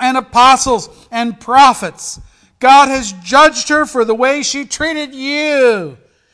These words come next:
In her was found the blood of the prophets and of the saints and of all who have been killed on the earth. Revelation eighteen, verse twenty-five. We're supposed to rejoice that Babylon is finally getting its licks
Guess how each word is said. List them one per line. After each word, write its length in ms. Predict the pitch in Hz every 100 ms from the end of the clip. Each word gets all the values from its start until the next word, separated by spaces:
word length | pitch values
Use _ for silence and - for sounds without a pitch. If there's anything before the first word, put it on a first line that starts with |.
| _
In 160 | 233 285
her 220 | 254 302
was 240 | 294 285 -
found 260 | 285 285
the 80 | 277
blood 280 | 269 285 277
of 80 | 277
the 100 | 285
prophets 760 | 262 311 349 330 240 - - - _
and 140 | 240 262
of 160 | 262
the 100 | 269
saints 1040 | - 294 349 359 311 214 - - - _ -
and 160 | 233 233
of 100 | 233
all 440 | 240 277 285 254
who 160 | 185 214
have 180 | 185 175
been 240 | 190 185
killed 580 | - - 196 165 147 -
on 320 | - 131 120 104
the 220 | 113 117
earth. 420 | _ - _ _ _ _ _ _
Revelation 680 | 139 135 131 139 131 - 123
eighteen, 480 | 131 120 _ 120 104 104
verse 180 | 104 _
twenty-five. 480 | 120 107 110 _ 92 92 _ _ _ _ _ _ _ _ _ _ _ _ _ _ _
We're 120 | 170 175
supposed 240 | 175 151
to 80 | 143
rejoice 640 | 139 156 302 240 123 - 220 _ _ _ _
that 200 | 165 160
Babylon 480 | 180 214 208 151 147
is 80 | 156
finally 320 | 180 190 190
getting 340 | 143 190 175
its 200 | 175 175
licks 500 | 185 254 - - -